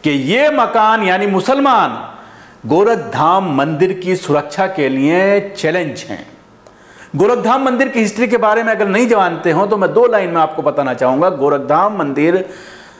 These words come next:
उत्तर प्रदेश के मुख्यमंत्री योगी आदित्यनाथ का मठ है। गोरखधाम मंदिर में योगी आदित्यनाथ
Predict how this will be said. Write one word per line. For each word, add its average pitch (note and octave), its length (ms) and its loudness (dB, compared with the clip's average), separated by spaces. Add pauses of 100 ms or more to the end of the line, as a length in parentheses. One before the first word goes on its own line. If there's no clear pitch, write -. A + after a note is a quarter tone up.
(880)
उत्तर C4+ 280 -2
प्रदेश A3+ 420 0
के A#3 80 0
मुख्यमंत्री E3+ 640 -2 (1300)
योगी C4 360 2
आदित्यनाथ E3 880 -2
का E3+ 220 2 (1400)
मठ A3 240 0
है। F#2+ 260 -12 (480)
गोरखधाम G3+ 600 2
मंदिर C3+ 300 -2
में D#3 140 0
योगी F3+ 300 0
आदित्यनाथ C#3+ 500 -2